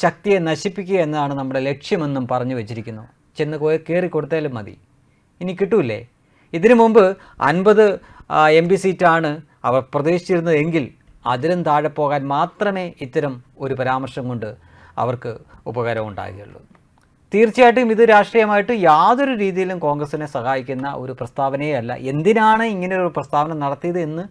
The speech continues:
രാഹുൽ ഗാന്ധിയും കോൺഗ്രസും പലവട്ടം ചിന്തിക്കേണ്ടിയിരിക്കുന്നു. എന്തായിരുന്നു അതവിടെ പറയേണ്ടതിൻ്റെ ആവശ്യകത എന്ന് പലവട്ടം പലവട്ടം ചിന്തിക്കേണ്ടിയിരുന്നു. ഇത്രയും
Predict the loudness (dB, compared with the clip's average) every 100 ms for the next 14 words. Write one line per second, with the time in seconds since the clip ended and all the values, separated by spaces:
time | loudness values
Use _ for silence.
0 | _ _ _ _ _ _ _ -2 0 0
1 | -2 -2 -2 -4 -4 -4 -6 -8 -12 0
2 | 4 6 6 4 2 -4 -4 -6 -4 -4
3 | -4 -6 -6 -6 -6 -4 2 4 4 2
4 | -4 -6 -6 -4 -4 -4 -4 -2 -4 -4
5 | -4 -2 -2 -2 -4 -4 -6 -6 -6 -8
6 | -10 -14 -4 -2 0 0 0 -2 -6 -2
7 | 0 2 0 -6 -10 -10 -12 -10 -10 -10
8 | -10 -12 -18 _ _ _ _ _ _ -8
9 | -8 _ 8 10 8